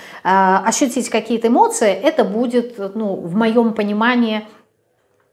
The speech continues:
и мой осознанный какой-то выбор. То есть это, э, в зоне моего контроля. Я так решила, да, чтобы меня накрыло.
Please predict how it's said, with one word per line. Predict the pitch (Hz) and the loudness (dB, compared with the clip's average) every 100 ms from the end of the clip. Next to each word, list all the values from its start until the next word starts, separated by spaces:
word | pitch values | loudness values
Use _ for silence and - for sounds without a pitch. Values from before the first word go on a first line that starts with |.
| _ - | _ 0
и | 214 | 4
мой | 233 240 | 6 6
осознанный | 202 - 247 220 220 208 | 4 2 0 0 -4 -4
какой-то | 208 208 220 214 | -4 -2 0 0
выбор. | 190 240 - | -2 -2 -2
То | - | -4
есть | 190 185 | -6 -2
это, | 208 208 208 208 - - - | -4 2 2 2 -4 -18 -4
э, | 220 196 185 | 0 2 2
в | 180 | 0
зоне | 170 262 294 285 | 2 4 4 4
моего | 262 214 220 240 | 2 0 2 2
контроля. | 240 220 240 233 196 | 0 -4 -2 0 0
Я | 185 226 220 | -2 0 0
так | 202 196 | -2 -2
решила, | 190 185 - 185 165 156 | -8 -8 -6 -6 -6 -4
да, | 196 | -4
чтобы | 233 - 185 196 | -6 -8 -8 -8
меня | 196 196 | -6 -6
накрыло. | 190 190 190 | -6 -6 -6